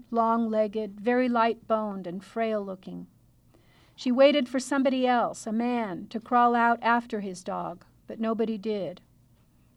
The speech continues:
The dog squatted to pee and then moved off a short distance and sat on its haunches and considered things. Delia considered too. She considered that the dog might have been sent up alone.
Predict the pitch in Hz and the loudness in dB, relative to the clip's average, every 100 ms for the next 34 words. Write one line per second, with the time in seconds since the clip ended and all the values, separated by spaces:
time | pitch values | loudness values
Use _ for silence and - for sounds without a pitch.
0 | - 220 247 262 254 247 - 240 240 247 | -8 2 8 10 10 4 -2 0 2 0
1 | 240 - - 240 240 240 - - _ _ | -4 -8 -4 -2 -2 -4 -8 -20 _ _
2 | 208 226 233 240 254 254 233 240 240 - | -2 2 4 4 4 4 4 4 -2 -2
3 | 240 - 240 233 - 233 233 214 208 247 | -2 -2 -4 -4 -2 -2 -2 -6 -4 0
4 | 233 240 226 220 214 - 233 233 233 233 | 0 0 -2 -4 -6 -4 -2 -2 -2 -4
5 | 220 - 214 226 220 226 226 214 196 190 | -6 -6 -6 -2 -2 -2 -2 -4 -6 -14
6 | 175 190 - _ _ _ _ _ _ _ | -12 -14 -18 _ _ _ _ _ _ _
7 | _ _ 240 254 262 247 233 240 233 240 | _ _ -2 2 2 2 2 0 -2 -2
8 | 226 220 214 233 190 180 - _ _ _ | -2 -4 -6 -8 -8 -8 -16 _ _ _
9 | _ _ _ - 240 240 233 233 277 269 | _ _ _ -8 -4 2 2 2 0 0
10 | 240 - - _ - 226 240 233 247 262 | -2 -6 -20 _ -8 -4 -2 2 6 8
11 | 262 240 - 233 247 262 247 247 233 233 | 6 2 -2 -2 0 -4 -4 -2 -2 -2
12 | 247 240 240 240 - 233 240 240 196 170 | -2 0 0 -2 -2 -2 0 0 -2 -8